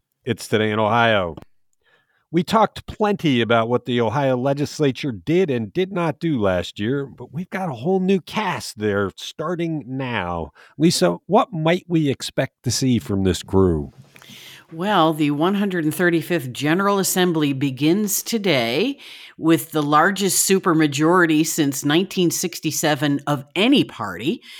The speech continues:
Speaker 2: The G O P controls sixty-seven of ninety-nine House seats and twenty-six of thirty-three Senate seats.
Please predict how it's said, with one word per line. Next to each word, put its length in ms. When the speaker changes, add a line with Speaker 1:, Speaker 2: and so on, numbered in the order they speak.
Speaker 2:
The 260
G 240
O 80
P 240
controls 480
sixty-seven 760
of 120
ninety-nine 600
House 300
seats 340
and 240
twenty-six 580
of 100
thirty-three 580
Senate 460
seats. 380